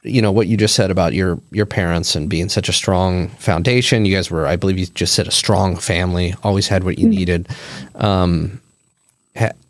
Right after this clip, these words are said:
Speaker 1: how has that led to kind of your own, um, marriage and relationship and, and things like that? Has that been, like, a positive, something that you look to? You talk anything about that?
Speaker 2: Yeah, definitely. I think that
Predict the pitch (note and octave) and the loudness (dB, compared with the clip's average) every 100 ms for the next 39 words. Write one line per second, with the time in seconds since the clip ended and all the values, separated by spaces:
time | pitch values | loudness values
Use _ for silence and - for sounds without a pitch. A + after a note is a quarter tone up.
0 | _ - C3 E3+ F3+ C#3+ G2+ G#2+ G#2 - | _ -6 0 0 2 0 2 2 0 0
1 | G#2 F#2+ F2+ D#2 - G2 F#2 F2+ A2+ G#2+ | 2 2 2 -2 -2 0 0 2 2 4
2 | D3 D#3+ A2+ F#2 G#1 - - F#2 F#2 F2+ | 4 4 4 2 -2 -12 -8 -2 0 0
3 | F2 E2 C#2+ G2+ F2+ F2 E2+ F2 E2+ D#2+ | 0 -2 0 0 2 0 0 -2 -2 -2
4 | D#2+ D#2+ - - - B1+ B1+ - F#2 E2+ | -4 -6 -6 -8 -8 -8 -8 -8 -10 -6
5 | F2+ F2 A#1+ - D#2+ G2+ F#2+ A#2 A#2+ G#2 | -6 -4 -4 -2 0 0 2 0 0 0
6 | G2 F#2 - G2 G#2 A#2+ A#2+ A#2 - G#2 | 0 -2 -2 0 2 2 2 2 0 2
7 | G2+ F#2 F2 F2+ A#2+ - - C3 C3+ C3 | 2 2 0 0 -2 0 0 4 4 2
8 | - - _ _ _ _ G#2 G#2 G#2 - | -4 -20 _ _ _ _ -6 -2 0 2
9 | G#2+ G#2 G#2 F#2+ F#2+ - F#2 A#2+ - _ | 2 2 2 2 0 0 2 0 -2 _
10 | _ _ _ _ _ _ _ B3+ D#4 F#4+ | _ _ _ _ _ _ _ 2 2 4
11 | A3 G3+ A#3 A#3 - A3 G#3+ A3+ A#3 B3+ | 2 0 -2 -4 -6 -2 0 -2 0 -2
12 | B3+ B3+ | 0 -4